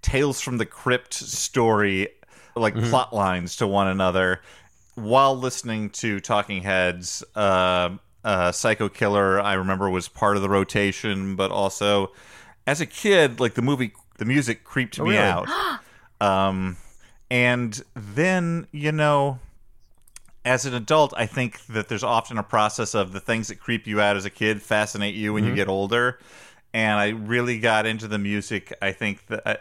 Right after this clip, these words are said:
Speaker 1: that it's a way that, um, a nerdy white guy that I, like I am can, uh, dance
Speaker 2: Oh, neat.
Speaker 1: around, <laughs> you know?
Speaker 2: Lovely.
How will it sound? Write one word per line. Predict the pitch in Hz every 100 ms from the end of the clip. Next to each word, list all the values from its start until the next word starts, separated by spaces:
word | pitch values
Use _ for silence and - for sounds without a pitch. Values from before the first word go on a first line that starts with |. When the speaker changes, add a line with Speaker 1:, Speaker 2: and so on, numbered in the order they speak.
| 101
Speaker 1:
that | 98 92 95 _ _ - _ _ _ _
it's | 107 - 107
a | 95
way | 113 123 123
that, | 104 98 98 - 107
um, | 92 92 90 87 80 - -
a | 85
nerdy | 90 151 185 175 147
white | 123 135 -
guy | 120 117 113 113
that | 110 104 104 110
I, | 117
like | 110 113
I | 101 101 98
am | 92 92 92 92 - _ - _ _
can, | - 98 92 92 92 101
uh, | 107 95 90 87
dance | 113 113 107 117
Speaker 2:
Oh, |
neat. | 104
Speaker 1:
around, | 95 87 85 87 - _ _
<laughs> | - - -
you | 131 123
know? | 131
Speaker 2:
Lovely. | 196 160 98